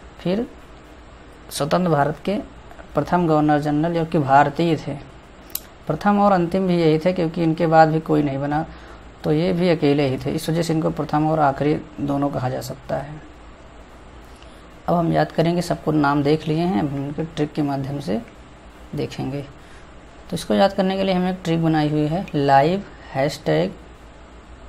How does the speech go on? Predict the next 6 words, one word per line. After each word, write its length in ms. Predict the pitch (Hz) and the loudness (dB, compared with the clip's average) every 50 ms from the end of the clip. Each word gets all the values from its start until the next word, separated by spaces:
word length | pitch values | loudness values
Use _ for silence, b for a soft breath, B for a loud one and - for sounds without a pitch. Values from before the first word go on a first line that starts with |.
| - - - - - | -20 -20 -18 -12 -8
बैन 380 | 151 135 131 143 143 151 185 208 | -4 0 2 2 2 2 2 0
के 260 | 208 - - 143 131 | -2 0 0 0 2
बी 160 | 127 131 131 | 2 0 -2
सी, 240 | 123 - - 135 135 139 - - - - - - - - - - - - - - - - - - - - - | -4 -6 -8 -10 -10 -12 -14 -18 -20 -20 -20 -20 -20 -20 -20 -20 -20 -20 -20 -20 -20 -20 -20 -20 -18 -12 -6
लाइव 460 | 151 139 143 143 147 147 170 208 226 - - - - - | -2 0 2 4 4 4 2 2 -2 -4 -8 -16 -10 -4
हैशटैग, 580 | - 135 143 156 156 - - 165 165 190 220 | -2 0 0 0 -2 -2 -2 0 0 0 0